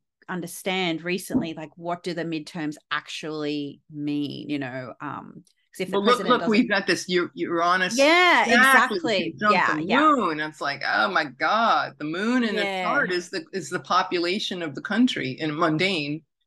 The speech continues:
Speaker 2: mundane
Speaker 1: Yes,
Speaker 2: astrology.
Speaker 1: exactly.
Speaker 2: And certainly it's like, talk about being jolted out of a comfort zone. Moon conjunct
Speaker 1: Mm.
Speaker 2: Uranus, exactly, partile conjunction, um, you know,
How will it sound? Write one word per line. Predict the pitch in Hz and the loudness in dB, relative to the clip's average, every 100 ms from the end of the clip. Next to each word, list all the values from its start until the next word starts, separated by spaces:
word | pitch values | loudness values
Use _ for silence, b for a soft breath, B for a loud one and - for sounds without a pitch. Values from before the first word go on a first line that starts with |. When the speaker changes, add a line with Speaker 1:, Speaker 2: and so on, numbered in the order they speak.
| _ _ | _ _
Speaker 2:
mundane | 156 160 247 | -4 0 2
Speaker 1:
Yes, | 185 | 0
Speaker 2:
astrology. | |
Speaker 1:
exactly. | 175 151 190 147 165 165 147 139 - _ _ - | -4 -2 -2 -2 0 0 -4 -10 -20 _ _ -10
Speaker 2:
And | 160 139 | -10 -2
certainly | 208 196 180 160 | -2 0 -2 -2
it's | 151 135 | -4 -4
like, | 147 143 - | -4 -4 -6
talk | 190 202 | -6 0
about | 170 143 | 0 0
being | 156 151 135 | -2 -6 -4
jolted | 165 180 190 165 | -2 -2 -2 -2
out | 156 160 | -2 -2
of | |
a | 123 | -6
comfort | - 185 226 175 143 | -6 -4 -4 -2 -6
zone. | 135 135 123 123 - B | -6 -10 -10 -18 -20 B
Moon | 165 185 214 | -2 0 0
conjunct | 202 165 160 165 160 | -2 -4 -2 -2 -4
Speaker 1:
Mm. | |
Speaker 2:
Uranus, | 151 143 175 196 151 143 - | -4 -2 0 0 -2 -6 -8
exactly, | 151 139 135 180 202 226 226 170 139 147 160 | -8 -6 -4 0 0 -2 -4 -6 -2 -2 -2
partile | - 180 196 233 165 | -2 -2 0 -4 -4
conjunction, | 160 151 175 190 165 143 147 b b b - | -6 -6 -8 -8 -10 -8 -10 b b b -6
um, | 165 156 151 147 - | 0 2 0 -2 -6
you | 175 175 | -4 -2
know, | 165 147 | 0 0